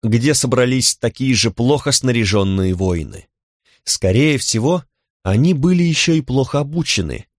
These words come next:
или просто трусоваты. Но воины, сторонящиеся битв, не получали ни наград, ни славы.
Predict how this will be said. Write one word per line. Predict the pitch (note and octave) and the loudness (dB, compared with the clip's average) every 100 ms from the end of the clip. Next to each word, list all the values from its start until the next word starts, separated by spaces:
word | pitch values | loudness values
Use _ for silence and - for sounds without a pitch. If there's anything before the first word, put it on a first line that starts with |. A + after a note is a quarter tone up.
| _ - | _ -2
или | E3 E3 | 2 2
просто | - D3 C3+ - D3 | 2 0 0 -2 -6
трусоваты. | C3+ A2 - G2 F2 D#2 F2+ - _ _ - | -4 -2 0 0 -2 -6 -12 -18 _ _ 2
Но | A#2 A#2+ | 2 4
воины, | D3 D3+ G2+ D#2 - _ _ | 2 2 0 -4 -10 _ _
сторонящиеся | - A#2+ A#2 C3 A#2+ - G#2+ G2 F#2 F#2 | -2 0 2 2 0 -2 0 0 0 -2
битв, | F2+ D#3 - - _ _ _ | 0 -2 -4 -18 _ _ _
не | F#2 B2 | -2 0
получали | B2+ A#2+ A#2 C3 B2+ A#2+ F#2+ _ | 0 -2 0 0 2 0 -4 _
ни | A#2 B2+ | 0 2
наград, | G#2 F#2 G#2+ D3 - _ _ | 2 0 0 -2 -4 _ _
ни | C3+ B2+ | 0 0
славы. | - G#2 G2+ D2 | 0 -2 -2 -4